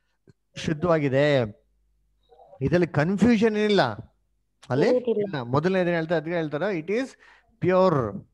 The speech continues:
Speaker 1: ಅಂತ ಹೇಳ್ತಾರೆ, ಇಂಗ್ಲಿಷ್ ಅಲ್ಲಿ ಪ್ಯೂರ್ ಅಂತ, ಪರಿಶುದ್ಧವಾಗಿದೆ ಅಂತ ಹೇಳ್ತಾರೆ. ಎರಡನೇದು ಸಮಾಧಾನವಾಗಿದೆ ಅಂತ ಬಿಡ. ಅದರ ಇವಾಗ ಯೋಚನೆ ಮಾಡ್ರಿ, ಈ ಒಂದು ಸತ್ಯ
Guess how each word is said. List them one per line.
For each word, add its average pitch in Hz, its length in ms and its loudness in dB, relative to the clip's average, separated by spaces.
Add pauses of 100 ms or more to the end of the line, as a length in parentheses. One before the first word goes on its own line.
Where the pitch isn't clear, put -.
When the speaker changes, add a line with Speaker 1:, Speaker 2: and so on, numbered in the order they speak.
(120)
Speaker 1:
ಅಂತ 147 180 -4
ಹೇಳ್ತಾರೆ, 135 320 -2
ಇಂಗ್ಲಿಷ್ 147 240 -2
ಅಲ್ಲಿ - 120 -2
ಪ್ಯೂರ್ 151 280 4
ಅಂತ, 120 140 -2
ಪರಿಶುದ್ಧವಾಗಿದೆ 156 680 -2
ಅಂತ 139 120 -6
ಹೇಳ್ತಾರೆ. 113 260 -6
ಎರಡನೇದು 175 680 2 (460)
ಸಮಾಧಾನವಾಗಿದೆ 160 1000 0
ಅಂತ 123 140 -6
ಬಿಡ. 117 120 -6
ಅದರ 135 160 -2 (420)
ಇವಾಗ 160 100 4
ಯೋಚನೆ 190 280 0
ಮಾಡ್ರಿ, 151 560 -2 (260)
ಈ 180 140 4
ಒಂದು 190 220 4
ಸತ್ಯ 160 440 0